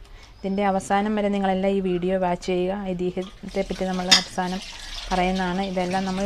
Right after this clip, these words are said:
ഡൈല്യൂട്ട് ചെയ്ത്, നമ്മളിതൊത്തിരി വറ്റിക്കത്തില്ല, നമ്മളൊരു മീഡിയം പരുവത്തിൽ ഇത് നമ്മൾ വാങ്ങിയെടുക്കുന്നതാണ്. ഗ്യാസ് കത്തിച്ച് എല്ലാം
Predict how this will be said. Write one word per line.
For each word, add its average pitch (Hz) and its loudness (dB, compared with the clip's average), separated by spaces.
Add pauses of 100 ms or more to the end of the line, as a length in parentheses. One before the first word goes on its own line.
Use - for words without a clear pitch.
(120)
ഡൈല്യൂട്ട് 180 2
ചെയ്ത്, 196 2
നമ്മളിതൊത്തിരി 226 2 (440)
വറ്റിക്കത്തില്ല, 202 2
നമ്മളൊരു 214 2
മീഡിയം 220 4
പരുവത്തിൽ 190 2
ഇത് 190 0 (560)
നമ്മൾ 226 6
വാങ്ങിയെടുക്കുന്നതാണ്. 196 4
ഗ്യാസ് - -8
കത്തിച്ച് 196 0 (480)
എല്ലാം 190 0